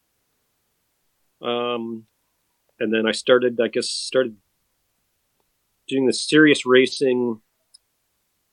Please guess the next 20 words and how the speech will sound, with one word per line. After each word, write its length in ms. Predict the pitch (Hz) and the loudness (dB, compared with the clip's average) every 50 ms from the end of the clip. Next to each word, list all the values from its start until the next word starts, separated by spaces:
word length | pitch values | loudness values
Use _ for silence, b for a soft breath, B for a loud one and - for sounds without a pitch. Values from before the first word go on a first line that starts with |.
| _ _ _ _ _ _ _ _ _ _ _ _ | _ _ _ _ _ _ _ _ _ _ _ _
I 40 | 156 | -6
had 80 | 214 233 | -4 -4
a 40 | - | 0
couple 240 | - 185 - - - | 0 0 0 2 2
ups 200 | 165 156 - - | 0 0 0 0
and 100 | 147 123 | 0 2
downs. 260 | 135 135 127 120 - | 2 4 2 4 2
I 40 | 131 | 2
rode 240 | 120 135 165 175 160 | 2 2 2 2 0
in 80 | 147 - - | -2 -4 -6
eighty-six, 680 | 151 156 151 127 - - - 151 156 151 - - - | -4 -4 -4 -6 -4 0 2 2 2 2 0 -6 -8
and 120 | 135 127 127 | -4 -2 0
then 80 | 131 | 0
I 80 | 135 135 | 0 2
got 220 | 123 123 120 - | 0 0 0 -2
sick 200 | - - 156 - - | -4 -4 -4 -4 -4
with 160 | 147 113 - | -6 -10 -10
Giardia, 680 | - 123 127 131 127 127 131 127 127 123 123 123 131 127 | -6 0 4 6 6 6 6 4 4 4 4 2 -2 -4
and 100 | 120 | -6
I 40 | 104 | -6